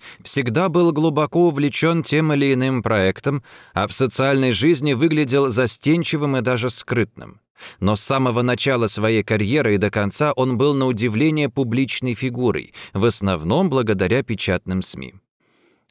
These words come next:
Статьи, вышедшие за его подписью, на редкость разнообразны и содержательны. Я начал работу над этим сборником, задаваясь вопросом, смогу ли найти достаточно материалов, чтобы объединить их в небольшой том публикаций Хичкока.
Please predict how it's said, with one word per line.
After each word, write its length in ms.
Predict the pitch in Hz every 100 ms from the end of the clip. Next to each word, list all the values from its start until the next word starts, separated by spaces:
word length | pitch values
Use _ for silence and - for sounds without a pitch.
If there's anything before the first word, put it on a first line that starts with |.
| _
Статьи, 420 | - 139 131 143
вышедшие 540 | 123 131 117 101 113 104
за 120 | 110
его 220 | 107 107
подписью, 560 | 123 170 - 117 - 120
на 140 | 127
редкость 420 | 170 - 156 -
разнообразны 840 | 143 135 117 127 107 110 135 113 120
и 20 |
содержательны. 880 | 110 110 113 98 98 78 64 55 - _ - - -
Я 220 | 113 208
начал 400 | 214 214 208 190
работу 360 | 185 165 202 170
над 200 | 160 170
этим 260 | 175 151
сборником, 640 | 110 107 185 175 165 156 143
задаваясь 560 | 135 135 131 160 156
вопросом, 640 | 113 131 - 165 - 151
смогу 480 | 131 120 135 123 156
ли 120 | 185
найти 420 | 170 143 143 - 165
достаточно 760 | 139 120 151 151 123 - 120
материалов, 680 | 110 98 104 107 170 151 123
чтобы 340 | - 151 131
объединить 760 | - 135 113 120 110 120 151 143
их 160 | 135
в 100 | 92 107
небольшой 560 | 123 104 104 - 143
том 240 | 135 123 123
публикаций 640 | 110 101 98 92 85 98
Хичкока. 640 | - - - 92 - -